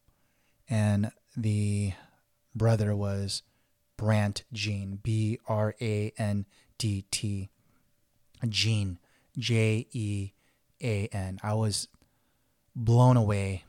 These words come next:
by what Brandt Jean did. So I wanna say this. I wanna say this. Luke five thirty-two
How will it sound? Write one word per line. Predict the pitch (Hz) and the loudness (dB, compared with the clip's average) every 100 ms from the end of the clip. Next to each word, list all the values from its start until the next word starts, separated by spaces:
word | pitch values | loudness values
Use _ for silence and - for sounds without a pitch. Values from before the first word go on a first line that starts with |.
| - | -8
by | 98 98 92 - _ _ _ _ _ | -6 -6 -8 -16 _ _ _ _ _
what | - 107 | -10 -8
Brandt | - 104 101 98 - | -6 -4 -4 -4 -8
Jean | 113 - 101 98 | -8 -6 -4 -6
did. | 98 98 101 - _ _ _ _ _ _ _ _ _ _ _ _ _ _ _ _ _ _ _ _ _ _ _ _ _ - - - - | -8 -8 -10 -14 _ _ _ _ _ _ _ _ _ _ _ _ _ _ _ _ _ _ _ _ _ _ _ _ _ -20 -16 -14 -6
So | - 110 | -2 2
I | |
wanna | 113 120 | 2 2
say | - 104 | 2 -2
this. | 98 92 101 - - - _ _ _ _ _ _ _ _ _ _ _ _ _ _ _ _ _ _ _ 117 | -6 -8 -10 -10 -10 -16 _ _ _ _ _ _ _ _ _ _ _ _ _ _ _ _ _ _ _ -2
I | |
wanna | 117 110 | 0 0
say | - 95 | -4 -10
this. | 92 101 - - _ _ _ _ _ _ _ _ _ _ _ _ _ _ - - - _ - | -12 -14 -16 -20 _ _ _ _ _ _ _ _ _ _ _ _ _ _ -20 -20 -20 _ 0
Luke | 117 131 - | 2 2 0
five | - 113 110 - | -4 -2 0 -2
thirty-two | 107 98 - 104 101 | -4 -4 -6 -8 -10